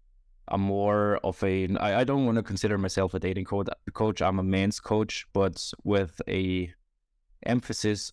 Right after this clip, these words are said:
on dating. And especially when it comes to dating and, you know, giving general advice, okay, how do you act in a relationship? It's all there. It's all written. How do you act as a man, like, outside of a relationship? What are our masculine virtues?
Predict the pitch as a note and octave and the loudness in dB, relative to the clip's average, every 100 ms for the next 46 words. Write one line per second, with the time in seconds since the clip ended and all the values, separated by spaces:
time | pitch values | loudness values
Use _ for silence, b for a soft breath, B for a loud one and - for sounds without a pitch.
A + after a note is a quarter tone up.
0 | - G2 F#2+ G2+ G#2+ A2+ - - b b | -6 -2 2 2 2 -2 -4 -14 b b
1 | - G2+ - A2 A#2+ C#3+ C#3+ C3 A#2 - | -2 -2 2 2 2 2 2 2 0 -2
2 | A2 G2+ - - F#2 F#2+ G2 G2+ G2+ F#2+ | -2 0 -2 -6 -2 0 2 2 2 2
3 | F#2+ F#2+ F#2+ G2 - G#2 G2 F#2+ F2+ - | 2 0 0 -2 -4 -4 -2 0 -2 -6
4 | _ - - - A#2 A#2+ A#2 A2 G#2 - | _ -20 -20 -2 2 4 4 2 0 -4
5 | F#2 F#2+ G2 G#2 G2+ - - - _ - | -4 2 4 2 0 -8 -12 -16 _ -20
6 | _ _ - - G#2+ G#2+ G#2+ G#2+ G2 G2 | _ _ -6 0 2 4 2 2 0 0
7 | G2+ G#2 - F#2 G2 F#2+ F#2 F#2+ G2 G2 | 0 -2 -4 -2 0 0 0 0 0 -4
8 | - G2 - _ _ _ _ _ _ _ | -2 -2 -4 _ _ _ _ _ _ _
9 | - - A2 A#2 A#2+ G#2 - F2+ G#2 G#2+ | -6 0 2 4 2 2 -2 -4 0 0
10 | G#2 - F#2 - _ _ _ _ - A2 | 0 -2 -6 -8 _ _ _ _ 0 2
11 | G#2+ G#2+ G2 - G#2+ G2+ A2 A2+ G2 F#2+ | 4 2 2 0 -4 0 2 2 0 0
12 | F#2+ - _ - A2+ - A2 G2+ - F#2+ | -2 -4 _ 0 0 4 2 2 0 0
13 | F#2 F2+ - F#2 F2+ F#2+ F#2+ - - G2 | 2 0 -2 -4 -4 -2 -2 -4 0 2
14 | F#2+ - G2 G2+ - G2 G2 G2+ G#2+ - | 2 0 0 -2 -4 -2 0 0 -2 -2
15 | F#2+ F#2 - | -4 -4 -6